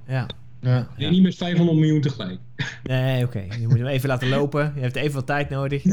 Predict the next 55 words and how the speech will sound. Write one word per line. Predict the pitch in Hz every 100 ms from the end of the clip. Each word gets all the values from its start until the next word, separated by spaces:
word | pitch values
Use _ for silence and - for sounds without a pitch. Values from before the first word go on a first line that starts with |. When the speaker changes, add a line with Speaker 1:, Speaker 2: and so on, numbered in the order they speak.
| 180
Speaker 1:
En | 151
dan | 123
Speaker 3:
wel |
even. | 117 101 117
Speaker 1:
Ja, | 110
Speaker 3:
Dat | -
is | 147
Speaker 1:
ja. |
Speaker 3:
ook | 170
wel | 175 156
duur, | 165 151 120
hoor, | 160 202
als | 147
je | 127
dat | 131
wil | 127 120
doen. | 123 123
Speaker 1:
<laughs> |
Speaker 3:
Dan | - -
moet | 180 175
je | 143 -
die | 160 160 156
A | 156
P |
I |
toch | 160 139
aardig, | 156 180 175
eh, | 160 151
veel | 170 160
calls | 170 156 147
geven. | 143 123 110 101 123 - - -
Speaker 1:
Ja, | 123 - - -
ja, | 110 - -
ja, | 110 -
ja. | 104 -
Nou | 180 143
ja, | 117 120
een |
beetje | 117 123
Speaker 2:
Ja. | 139
Speaker 1:
hardware | 123 131
tegenaan | 127 127 127 123
gooien, | 127 127 127 135
dan, | 117 107 107
eh, | 110 107 110
dan | 120 123
moet |
het | 120 127
wel | 127
kunnen, | 175 139
toch? | 127 220 - - - - - - - - - - - - - - - - - - - - - - -
Speaker 3:
Ja, | - - 180 131 127
nou | 135
ja, | 151 156 - -
ehm, | - - 139 139 135 135 135